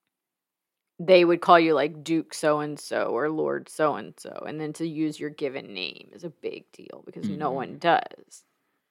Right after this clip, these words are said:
Speaker 2: Hmm. It's very familiar.
Speaker 1: Yeah. Right, you weren't allowed to do that back then.
Speaker 2: Yeah. I roam my gaze across the shelves, the Christina Lorens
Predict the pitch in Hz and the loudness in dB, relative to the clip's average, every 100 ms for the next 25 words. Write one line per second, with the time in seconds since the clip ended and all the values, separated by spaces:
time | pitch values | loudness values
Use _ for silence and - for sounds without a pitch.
0 | - - - - - _ _ _ _ _ | -14 -14 -14 -18 -20 _ _ _ _ _
1 | - 82 78 - 82 82 85 - - _ | -4 -4 -4 -8 -10 -10 -10 -12 -16 _
2 | _ - - - _ 208 202 165 180 180 | _ -12 -12 -14 _ 6 8 8 2 0
3 | 165 156 147 - - 131 71 92 - - | 0 0 0 -2 -16 -16 -14 -14 -14 -20
4 | _ - _ 214 _ - - - - _ | _ -20 _ _ _ -14 -12 -12 -16 _
5 | _ _ _ _ _ _ _ _ _ _ | _ _ _ _ _ _ _ _ _ _
6 | _ _ _ _ _ _ - 110 104 113 | _ _ _ _ _ _ -4 0 6 6
7 | 117 107 104 98 92 87 78 85 - 85 | 6 4 0 2 2 2 -2 -8 -6 -6
8 | 80 - - - 85 71 57 50 - - | -6 -12 -10 -8 -6 -6 -8 -16 -20 -20
9 | - _ _ _ - 95 - - - 107 | -20 _ _ _ -12 -8 -6 -6 -4 -6
10 | 98 92 87 78 82 82 _ - | -4 -6 -6 -8 -14 -20 _ -20